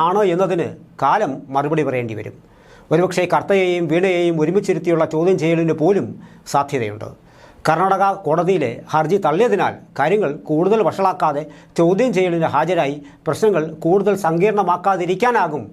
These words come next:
ശ്രമങ്ങൾ. ചോദ്യം ചെയ്യലിന് ഹാജരാകാതിരിക്കാനാണ് തീരുമാനമെങ്കിൽ പാർട്ടി സംരക്ഷണം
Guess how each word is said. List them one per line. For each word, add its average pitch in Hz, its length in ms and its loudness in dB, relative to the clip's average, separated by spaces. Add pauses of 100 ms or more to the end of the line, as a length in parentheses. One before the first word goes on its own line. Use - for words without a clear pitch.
(300)
ശ്രമങ്ങൾ. 110 360 -8 (680)
ചോദ്യം 202 320 4
ചെയ്യലിന് 180 380 0
ഹാജരാകാതിരിക്കാനാണ് 170 1000 0
തീരുമാനമെങ്കിൽ 170 640 0 (500)
പാർട്ടി 165 320 0
സംരക്ഷണം 165 420 -2